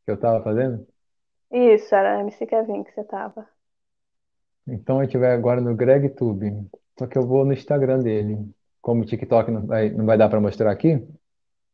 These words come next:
Speaker 2: Aham.
Speaker 1: vamos aqui, vamos no Insta, que ele faz algumas coisas. Opa, não.
Speaker 2: Nossa, olha só, tudo isso de live no Instagram.
Speaker 1: Loucura, né?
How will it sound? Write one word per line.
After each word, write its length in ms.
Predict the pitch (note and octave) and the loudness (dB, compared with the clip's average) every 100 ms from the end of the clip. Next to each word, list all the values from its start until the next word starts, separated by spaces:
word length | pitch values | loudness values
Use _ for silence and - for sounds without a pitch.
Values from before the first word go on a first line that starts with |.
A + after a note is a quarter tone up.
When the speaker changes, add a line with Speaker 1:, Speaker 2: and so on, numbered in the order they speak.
| _ _ | _ _
Speaker 2:
Aham. 420 | A3+ A3 A3 G#3+ - | -2 2 2 0 -10
Speaker 1:
vamos 320 | A2 A#2 A2+ | -8 -4 -4
aqui, 300 | A#2 G#2+ A#2+ A#2 - | -4 -4 -6 -6 -10
vamos 320 | - A2+ A2+ | -8 -4 0
no 140 | A#2+ A#2+ | 0 0
Insta, 600 | A#2+ A#2 - - G2 F#2+ | 0 -4 -14 -10 -10 -8
que 80 | - | -2
ele 160 | A2 G#2+ | 0 4
faz 180 | A2 | 6
algumas 300 | A2 A#2 A2+ G#2+ | 6 6 2 6
coisas. 380 | A#2 G#2+ - - - _ _ _ _ _ _ | 4 4 -2 -18 -20 _ _ _ _ _ _
Opa, 180 | A2 A2 | -4 -2
não. 120 | G2+ F#2+ F#2 - - _ _ _ - - _ _ - _ _ | -2 -4 -12 -20 -20 _ _ _ -20 -20 _ _ -20 _ _
Speaker 2:
Nossa, 340 | C4 D4 D#4 C#4+ | 4 6 6 6
olha 200 | D4+ G#4 | 6 6
só, 200 | - D#4+ | 6 6
tudo 180 | D4 D4 | 6 4
isso 180 | E4 | 4
de 100 | E4 | 6
live 460 | D4+ C4 C4 D4 C#4 | 8 8 8 6 4
no 180 | C4 B3 | 4 2
Instagram. 560 | A#3+ - A#3 A3 B3+ D#4+ _ _ _ _ _ _ _ _ _ _ _ _ _ _ _ _ - - _ | 0 0 2 2 2 -2 _ _ _ _ _ _ _ _ _ _ _ _ _ _ _ _ -20 -20 _
Speaker 1:
Loucura, 480 | A2 G#2+ C#3+ C#3 C#3 E3+ | -6 0 2 4 2 -2
né? 140 | - | -8